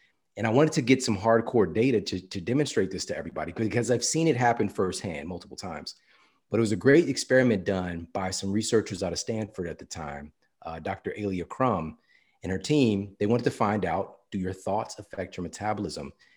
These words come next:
And so they blended up a bunch of milkshakes. And even though the milkshakes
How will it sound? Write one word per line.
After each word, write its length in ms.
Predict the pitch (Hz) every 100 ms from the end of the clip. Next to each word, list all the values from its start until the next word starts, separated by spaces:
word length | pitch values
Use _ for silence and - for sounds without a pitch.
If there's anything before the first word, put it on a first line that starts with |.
| _
And 100 | 92
so 140 | - 104
they 100 | 98
blended 380 | 110 123 143
up 160 | 131 123
a 40 |
bunch 280 | 95 107 101
of 40 | 90
milkshakes. 760 | 120 127 - - - - - - _ _ _ _ _ -
And 400 | 110 107 104 95
even 280 | 143 160 175
though 160 | 156
the 100 | 151
milkshakes 840 | 117 123 147 - 98 82 78 -